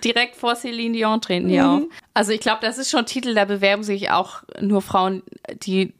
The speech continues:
Speaker 1: die sich nicht so ernst nehmen. Aber ich bin mir wirklich sicher und ich bin davon von Jahr zu Jahr überzeugter, dass die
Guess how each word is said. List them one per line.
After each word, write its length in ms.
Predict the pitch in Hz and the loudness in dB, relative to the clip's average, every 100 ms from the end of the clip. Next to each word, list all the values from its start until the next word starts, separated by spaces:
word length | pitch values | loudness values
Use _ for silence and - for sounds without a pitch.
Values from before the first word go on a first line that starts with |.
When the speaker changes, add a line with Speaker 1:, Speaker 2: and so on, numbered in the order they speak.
| - | -10
Speaker 1:
die 200 | 175 196 | -2 2
sich 140 | 190 175 | 6 8
nicht 180 | 185 185 | 6 6
so 220 | 208 220 | 4 6
ernst 400 | 165 160 202 - | 4 0 -2 -4
nehmen. 360 | 196 220 262 415 - _ _ - 208 | 0 0 2 0 -4 _ _ 0 2
Aber 680 | 214 214 220 233 240 262 320 415 453 | 4 4 6 6 4 4 4 2 2
ich 160 | - - _ _ - | -2 -6 _ _ -2
bin 300 | 262 294 330 | 2 4 4
mir 280 | 311 302 285 | 4 4 4
wirklich 580 | 233 254 269 277 277 - | 2 0 2 0 -2 -4
sicher 640 | 214 233 277 294 277 294 - | 0 2 4 4 6 4 2
und 300 | 233 233 233 | 0 0 -2
ich 180 | - - | -6 -2
bin 160 | 226 220 | 2 4
davon 520 | 220 - 220 220 220 | 2 2 2 2 0
von 220 | - 214 | 0 2
Jahr 240 | 208 226 | 4 2
zu 120 | - 254 | -2 -2
Jahr 220 | 240 226 | 0 2
überzeugter, 640 | 220 220 - 208 214 208 | 2 2 2 2 2 0
dass 260 | 202 196 - | 0 -2 -4
die 500 | - 196 202 202 | -4 -2 0 0